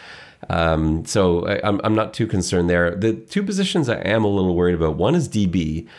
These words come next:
So you got Tavares McFadden, who didn't practice today with a hamstring injury. That worries me only because he's not a veteran. This isn't a veteran rest day, so you can just say, "Oh, yeah, he's, they're probably just taking it easy with him."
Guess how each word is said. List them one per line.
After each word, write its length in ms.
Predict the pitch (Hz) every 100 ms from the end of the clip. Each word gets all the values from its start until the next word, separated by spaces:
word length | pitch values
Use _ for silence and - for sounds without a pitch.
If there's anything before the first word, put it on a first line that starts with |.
| - - -
So 140 | - 101
you 60 |
got 280 | 98 98 95
Tavares 320 | 110 110 127
McFadden, 840 | 131 - 95 90 95 98 98 107 -
who 340 | 98 92 87
didn't 220 | 82 101 98
practice 440 | 90 90 90 -
today 220 | 87 85
with 160 | 85 82
a 40 |
hamstring 460 | 87 90 - 85 78
injury. 400 | 76 78 76 73 - - - -
That 420 | 117 185 185 -
worries 440 | 123 113 131 127
me 180 | 127 120
only 220 | - 127
because 720 | 131 123 120 107 104 95 - - -
he's 320 | - 95 117 110
not 260 | 98 113
a 60 | 107
veteran. 560 | 80 78 - - 90
This 220 | 101 101 107
isn't 340 | 101 98 90 90
a 160 | 85
veteran 420 | 80 85 85 78
rest 260 | 76 82 -
day, 200 | 85 78
so 180 | - 82
you 100 | 73
can 140 | 80
just 140 | 76 -
say, 80 |
"Oh, 120 | 95 95
yeah, 220 | 82 78
he's, 140 | 80
they're 240 | - 92 85
probably 240 | 87 80
just 160 | 76 -
taking 260 | 80 85
it 100 | 73
easy 280 | 80 78 78
with 180 | 73 73
him." 240 | 76 73